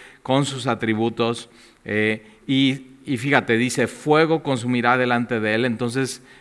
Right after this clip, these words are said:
lo que vemos aquí es, eh, es, eh, una teofanía, que es Dios se está revelando, como se reveló en el, en el, eh, eh, en el monte, cuando en Éxodo capítulo diecinueve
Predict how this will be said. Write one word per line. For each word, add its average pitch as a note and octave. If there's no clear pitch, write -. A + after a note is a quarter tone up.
lo A2
que B2+
vemos C3+
aquí B2+
es, -
eh, A2
es, A2
eh, G2+
una A#2+
teofanía, B2+
que B2+
es B2+
Dios C#3
se D#3+
está C3+
revelando, B2
como A#2
se C3
reveló B2+
en A#2+
el, A2+
en A2+
el, A2
eh, G2
eh, -
en A#2+
el A#2+
monte, C#3+
cuando A2
en A2+
Éxodo B2+
capítulo A#2+
diecinueve A2+